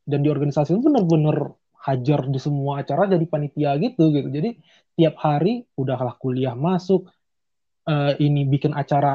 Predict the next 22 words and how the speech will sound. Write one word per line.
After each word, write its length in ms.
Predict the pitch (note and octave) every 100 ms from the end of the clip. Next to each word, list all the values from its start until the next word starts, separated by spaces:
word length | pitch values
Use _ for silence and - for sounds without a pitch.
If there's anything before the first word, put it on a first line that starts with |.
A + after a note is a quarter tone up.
| C3+
ada 80 | C3+
beberapa 400 | C3+ B2+ D3 - C#3
acara 240 | C#3+ C#3 C#3
jadi 160 | C#3 C3+
panitia, 560 | C3+ C3+ - D#3+ F3+ E3+
jadi 340 | C#3 C3 C#3 C#3 - - C3
ya 120 | C#3
steering 320 | - D3 C#3+ C#3+
committee 400 | C#3 C#3 C#3 C3
juga 240 | F#3 F3
di 80 | F3
beberapa. 400 | F3 E3+ F3+ F3+ F#3
Jadi 240 | G#3 C#4 F3 - -
semua 560 | - F#3 F3 F3 E3+ F3 _ _ _ _ _ _ _ _ _
perhatian 560 | E3+ E3 - E3+ E3
Agung 220 | D#3+ C#4+ D4+
ya 60 |
mungkin 380 | F3 F3 F3+ D4+
ada 220 | D3 D#3 F#3
kali 320 | E3+ F3 - _
selama 720 | - D3+ D3+ D3 C#3+ C#3+ C#3+ - _ _ _ _ _
tiga 240 | D3+ C#3